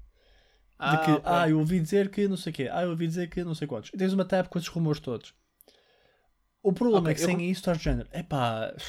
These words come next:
Speaker 2: pá, pegar, pegar,
Speaker 1: É
Speaker 2: pausaste a console, voltaste a pegar, já não te lembras." Estás a ver?
Speaker 1: É memória, é isso. Se tiveres esse, se tiveres isso, ajuda. Ah, opá, e
Speaker 2: A
Speaker 1: é,
Speaker 2: cena
Speaker 1: o
Speaker 2: é,
Speaker 1: lado
Speaker 2: às
Speaker 1: é que
Speaker 2: vezes eu curtia que não só tivesse isso, mas como fosses construindo coisas mais concretas ao falares com mais pessoas.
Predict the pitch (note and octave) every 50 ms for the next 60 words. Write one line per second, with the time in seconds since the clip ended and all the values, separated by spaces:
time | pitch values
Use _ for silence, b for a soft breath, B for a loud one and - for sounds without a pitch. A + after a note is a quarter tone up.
0 | B B B B B B B _ _ - D#3+ C3+ - - C3+ D3+ D3+ C#3+ - -
1 | D3 D#3 D3+ D3 - - - _ D#3 D3 D3 D#3 D3 - D3+ C#3 C#3+ D3 C#3 -
2 | C3 A#2+ A#2 C3 C3 C#3 C3 - D3+ C#3 - D3+ D3 - D#3 D3 D3+ - D3 C3+
3 | B2 A#2+ B2+ A#2 - - _ _ - C#3+ C3+ C#3 C#3 C3+ G#3+ A3 A3 A3+ G3 G3
4 | F#3+ G3 F#3+ F3 E3 D#3+ E3 D#3+ D#3+ - - - - G#3 G3 A3 A#3 A3+ A#3 A#3
5 | - - - - - - F#3+ G3+ G#3+ F#3 D#3+ A3 G#3 - A3 E3 C3+ D3 D3 C#3+
6 | B2+ C3+ B2 A#2+ - D3 D3+ D3+ - - B3+ - A3+ D#3+ F#3 A3 - - - -
7 | A#3 - G#3+ G3 E3+ D#3+ E3 F3+ F#3 F#3 F3 F#3 F#3+ F#3 - - - - G3+ E3+
8 | D3 C3 - D3+ D#3+ F#3 G3 G3 - F3+ D#3+ - D#3+ D3 D3+ D3 D3 - - -
9 | E3+ E3 - F#3 F3+ F3+ - - F3+ F3+ F3+ F3 F3 F3 F3 E3 - _ _ _
10 | _ - _ _ _ _ _ _ _ _ _ _ _ - - - - F3 F3 E3
11 | E3 - - - E3+ E3 D#3+ - - E3 D#3+ D#3 D3+ D3+ - - - E3 D#3 D3
12 | D3+ C#3 D3 C#3+ C#3+ - - D#3 D3 D3+ D#3 D#3 D#3 D#3 E3 D#3 D3 - - D#3
13 | D3+ D3+ D3+ D3+ - D#3 D3+ D3 - - - - A#2+ G#2+ A2 - -